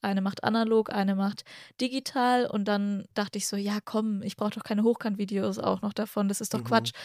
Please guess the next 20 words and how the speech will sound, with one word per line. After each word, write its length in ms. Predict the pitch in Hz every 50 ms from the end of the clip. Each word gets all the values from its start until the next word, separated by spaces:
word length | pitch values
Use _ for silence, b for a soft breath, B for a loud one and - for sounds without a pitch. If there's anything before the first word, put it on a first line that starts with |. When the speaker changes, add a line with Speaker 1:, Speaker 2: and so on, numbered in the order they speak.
| B B B B B B -
Speaker 1:
Aber 400 | 226 226 202 220 220 220 214 - -
ich 140 | 226 - -
bin 180 | 247 233 247 233
halt 120 | 226 208 -
selber 220 | 220 247 277 294
eine 120 | 240 208 202
Content-Creatorin, 1000 | - - 330 339 330 285 233 - 302 302 220 208 220 - 214 202 202 202 202 -
also 320 | - - 220 208 220 214
wieso 240 | 240 262 262 269 247 202 - - -
würde 240 | 208 233 214 214 -
ich 380 | - - 269 330 370 - - -
als 140 | 226 -
Content-Creatorin 760 | - 262 262 311 302 254 - 233 214 214 214 240 214 214 208
sagen, 240 | 214 208 208 202 208
ich 120 | - 208 -
streiche 440 | - - 233 214 226 269 294 - 247
den 180 | 220 220 208 208
Posten 460 | - - 247 277 - - - - 214 190
der 80 | 208 -
Content-Creatorin, 1040 | - 269 277 359 - 302 220 - - 233 - 202 202 - 233 208 208 214 220 262